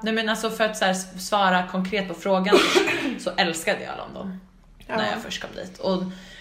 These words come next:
Speaker 1: nu, jag bara, jämförelse med nu, jag bara, jag bor inte ens där nu, men jag tycker
Speaker 2: Ja,
Speaker 1: fortfarande det är
Speaker 2: fucking
Speaker 1: nice. Sa precis
Speaker 2: Ja.
Speaker 1: här att jag ska boka biljett, kom hälsa på dig snart.
Speaker 2: Ja, det måste jag göra. Nu
Speaker 1: Mm.
Speaker 2: har Glossier öppnat.
Speaker 1: Ja, det är enda anledningen till att
Speaker 2: Ja,
Speaker 1: jag kommer komma,
Speaker 2: äntligen
Speaker 1: så jag kan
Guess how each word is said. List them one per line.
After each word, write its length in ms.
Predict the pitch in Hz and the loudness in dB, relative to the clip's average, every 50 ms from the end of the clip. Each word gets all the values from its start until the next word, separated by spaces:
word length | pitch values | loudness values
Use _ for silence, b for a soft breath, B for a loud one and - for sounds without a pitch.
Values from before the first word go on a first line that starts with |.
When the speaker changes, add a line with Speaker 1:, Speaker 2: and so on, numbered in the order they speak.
| B B B - - | B B B -10 -2
Speaker 1:
nu, 460 | - 190 185 202 233 269 262 247 226 - | 2 4 4 4 4 0 -2 -4 -6 -2
jag 220 | 214 202 254 214 | 0 2 2 4
bara, 100 | 190 175 | 4 4
jämförelse 420 | 196 226 220 214 - 208 196 196 214 | 4 4 4 4 2 0 2 2 2
med 140 | 202 190 | 4 4
nu, 240 | 185 180 180 185 - 294 | 4 4 2 0 0 2
jag 80 | - 190 | 2 4
bara, 100 | 180 190 | 4 4
jag 80 | 196 190 | 8 8
bor 100 | - - | 8 8
inte 200 | - 240 - 220 | 8 6 4 4
ens 160 | 240 269 320 | 6 8 8
där 140 | 311 302 277 | 10 8 8
nu, 280 | 262 349 349 359 349 | 8 6 4 4 4
men 100 | 240 220 | 2 4
jag 160 | 196 190 196 | 4 2 2
tycker 160 | 262 285 269 294 | 2 0 2 2
Speaker 2:
Ja, 60 | 302 | 2
Speaker 1:
fortfarande 380 | 262 - - - 302 349 349 | 2 2 4 4 4 6 6
det 140 | 220 208 208 202 | 4 4 2 2
är 60 | 202 208 196 202 202 208 - | 2 2 2 0 0 0 -2
Speaker 2:
fucking 180 | - - - 381 403 | -2 0 2 4 4
Speaker 1:
nice. 140 | 330 - - 214 - - B B B B B B | 4 2 0 -4 -6 -10 B B B B B B
Sa 200 | - - 220 - | 2 2 4 4
precis 160 | - 202 180 180 185 | 2 0 0 0 2
Speaker 2:
Ja. 60 | 190 | 2
Speaker 1:
här 120 | 175 165 170 | 2 2 2
att 60 | 175 | 0
jag 100 | 170 180 | -4 -4
ska 100 | - 185 | -4 -6
boka 220 | 175 170 165 - | -6 -6 -6 -6
biljett, 280 | - - 175 180 - - | -6 -6 -8 -8 -10 -10
kom 140 | - 175 175 | -10 -8 -6
hälsa 220 | 175 170 - 180 | -6 -6 -8 -10
på 160 | - - 180 | -8 -6 -6
dig 140 | 180 - - | -6 -6 -8
snart. 300 | - - - 196 - - | -10 -10 -12 -10 -6 -2
Speaker 2:
Ja, 120 | 220 220 226 | 0 0 0
det 80 | 233 | 0
måste 240 | 220 208 208 - - | -2 -6 -8 -10 -8
jag 60 | - - | -8 -8
göra. 80 | - - - - | -10 -12 -12 -6
Nu 140 | - 226 233 | -2 2 4
Speaker 1:
Mm. 120 | 233 - 220 | 4 6 6
Speaker 2:
har 100 | 214 208 | 4 4
Glossier 720 | 190 220 226 220 226 - - 240 220 220 214 196 185 - - - - - - - - | 2 0 -2 -2 -4 -2 -2 0 0 0 -2 -8 -12 -14 -18 -20 -20 -20 -20 -8 -4
öppnat. 540 | 208 208 - - 208 190 - - - - - - - - - | -4 -4 -4 -4 -10 -10 -10 -14 -16 -18 -18 -20 -20 -8 -2
Speaker 1:
Ja, 120 | - 190 | 0 2
det 80 | 190 185 | 2 4
är 80 | - 214 | 4 4
enda 160 | 196 190 190 | 4 4 4
anledningen 400 | 185 185 185 185 180 - - 196 | 4 4 2 2 0 -2 -4 -2
till 120 | - 220 220 | 0 2 4
att 60 | 226 | 4
Speaker 2:
Ja, 60 | 269 | 4
Speaker 1:
jag 100 | 302 226 | 6 6
kommer 200 | 277 233 226 254 | 6 4 4 4
komma, 160 | - 240 226 | 4 4 4
Speaker 2:
äntligen 280 | 214 208 196 190 190 208 | 4 4 4 4 4 4
Speaker 1:
så 60 | 208 | 4
jag 140 | 196 196 190 | 4 4 4
kan 100 | 220 | 4